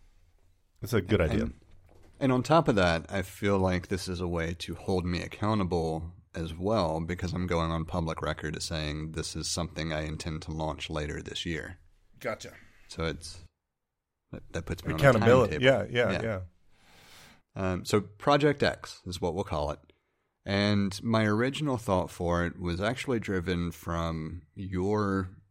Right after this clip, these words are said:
Speaker 2: you know, conversations about Project Vigor, where I mentioned,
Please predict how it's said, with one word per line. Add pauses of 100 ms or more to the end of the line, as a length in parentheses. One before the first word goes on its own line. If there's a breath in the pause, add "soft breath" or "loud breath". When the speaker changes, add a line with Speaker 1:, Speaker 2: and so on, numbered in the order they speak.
(160)
Speaker 2:
you
know,
conversations
about
Project
Vigor,
where
I
mentioned,